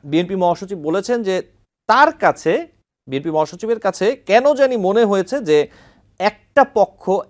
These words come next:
একাত্তরকে একটু পেছনে রাখতে চায় এই অভ্যুত্থানের ঘোষণাপত্রে।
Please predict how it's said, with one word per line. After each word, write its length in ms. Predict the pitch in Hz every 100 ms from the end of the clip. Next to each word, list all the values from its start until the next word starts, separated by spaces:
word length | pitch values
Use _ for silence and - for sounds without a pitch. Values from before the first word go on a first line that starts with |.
| -
একাত্তরকে 1000 | 196 - 277 _ 208 151 - 185 233 - -
একটু 280 | 160 - 202 -
পেছনে 400 | 208 208 226 180
রাখতে 320 | 127 _ 107
চায় 180 | 101 78 _ _
এই 220 | 127 131 -
অভ্যুত্থানের 600 | 135 127 131 139 135 131 -
ঘোষণাপত্রে। 800 | 120 120 156 151 139 147 - 277